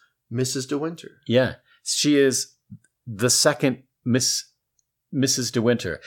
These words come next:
Speaker 1: Yeah.
Speaker 2: And this is, you know, it is not just a, a, you know, a little Easter egg type thing. This is very essential to the character and the story that is being told.
Speaker 1: Yeah.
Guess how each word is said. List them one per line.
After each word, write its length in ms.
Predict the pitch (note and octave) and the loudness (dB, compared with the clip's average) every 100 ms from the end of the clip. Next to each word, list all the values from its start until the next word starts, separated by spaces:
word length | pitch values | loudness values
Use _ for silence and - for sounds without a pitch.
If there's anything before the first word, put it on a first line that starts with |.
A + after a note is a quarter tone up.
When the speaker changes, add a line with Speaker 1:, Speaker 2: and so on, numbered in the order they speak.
| - | -6
Speaker 1:
Yeah. 100 | B2 | 2
Speaker 2:
And 160 | B2+ B2 | 4 4
this 220 | D3 C#3+ | 2 4
is, 600 | C3+ A#2+ A#2 G#2 - - _ | 2 2 0 -2 -4 -8 _
you 160 | D3+ A#2 | -2 0
know, 240 | G#2 G#2 - | 0 -2 -2
it 260 | C3+ - _ - | -6 -6 _ -4
is 500 | A#2 G#2+ G2+ F2+ - - | 0 0 0 -4 -6 -6
not 440 | B2 C#3 D3 - | 2 4 4 2
just 340 | A#2+ A#2 G#2+ - | -2 -2 0 0
a, 360 | G#2+ G2+ G#2+ - - - _ _ _ _ | 0 2 -2 -6 -20 -20 _ _ _ _
a, 100 | A#2+ | -6
you 180 | A2 A#2 | -4 -4
know, 200 | G2 F#2+ | -2 0
a 20 | F#2+ | 0
little 500 | G#2+ G#2 G2 F#2+ E2 | -2 -2 -4 -4 -8
Easter 400 | C#3 B2+ - G#2 | -4 -2 0 0
egg 220 | F2 F2 | -2 -4
type 220 | - G2+ F#2 | 0 0 0
thing. 220 | G#2 G2 | -4 -4
This 140 | F#2 | -4
is 100 | G#2 | -4
very 340 | F2 B2 A#2+ A#2 | 2 4 4 2
essential 480 | G#2 A2+ G2 G#2 | 0 -2 -2 -4
to 360 | F2+ - G2+ F#2+ | -4 -2 -2 -2
the 80 | G2+ | -4
character 500 | - A#2 G#2 G2+ G#2 | 2 4 2 2 0
and 140 | G#2 | 0
the 80 | F#2 | -4
story 320 | - G#2 G2 | -2 0 0
that 100 | F2+ | -2
is 120 | E2+ - | -8 -6
being 240 | G2+ F#2 | -6 -4
told. 340 | - F#2+ E2+ - | -2 -2 -4 -6
Speaker 1:
Yeah. 340 | C3 D3 | -4 -4